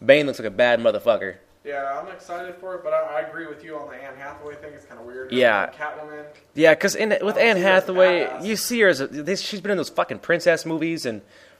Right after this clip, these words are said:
Speaker 1: all those girly movies and shit. I don't see her as Bat-, or as Catwoman.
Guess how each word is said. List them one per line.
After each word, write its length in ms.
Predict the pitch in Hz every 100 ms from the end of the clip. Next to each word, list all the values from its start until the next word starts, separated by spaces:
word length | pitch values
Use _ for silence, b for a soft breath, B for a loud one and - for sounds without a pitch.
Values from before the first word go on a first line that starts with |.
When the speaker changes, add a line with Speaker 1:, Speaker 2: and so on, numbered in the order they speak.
| b
Speaker 1:
all 160 | - 147
those 120 | 117
girly 320 | 110 139 175
movies 320 | 165 165 156
and 120 | 143 131
shit. 280 | - 151 -
I 160 | 131
don't 400 | - - 135 143
see 300 | - - 143
her 160 | 123 117
as 80 | 110
Bat-, 380 | 98 107 110 -
or 140 | 107
as 160 | 104 -
Catwoman. 540 | 127 120 - 95 -